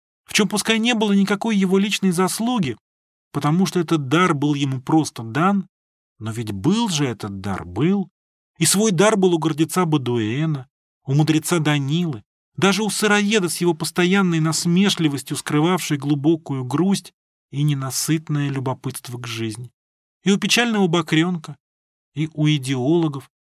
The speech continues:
которых Павлик презирал, а потому даже имен их не запомнил и лиц не различал, но не могли же бездари учиться в аспирантуре М Г У. "А есть ли какой-нибудь дар у меня?" подумал мальчик с тоскою.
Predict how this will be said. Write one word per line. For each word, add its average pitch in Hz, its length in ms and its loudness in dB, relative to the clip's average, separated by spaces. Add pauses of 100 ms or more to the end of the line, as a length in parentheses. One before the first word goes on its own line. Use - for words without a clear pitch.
которых 196 320 0
Павлик 214 340 2
презирал, 190 680 0 (280)
а 127 120 -12
потому 190 340 2
даже 196 320 4
имен 196 340 6
их 151 160 -4
не 160 80 0
запомнил 160 680 2
и 156 40 2
лиц 165 360 -2
не 143 80 -2
различал, 135 640 -2 (520)
но 117 80 -6
не 120 80 -2
могли 135 320 0
же 147 140 2
бездари 120 580 -2
учиться 139 480 -6
в 113 60 -8
аспирантуре 120 640 -4
М 123 140 -6
Г 117 120 -6
У. 98 200 -6 (640)
"А 127 100 -2
есть 190 160 2
ли 196 60 -2
какой-нибудь 185 520 0
дар 180 160 2
у 175 80 0
меня?" 165 500 -2 (480)
подумал 131 320 -4
мальчик 143 340 -4
с - 40 -14
тоскою. 113 560 -6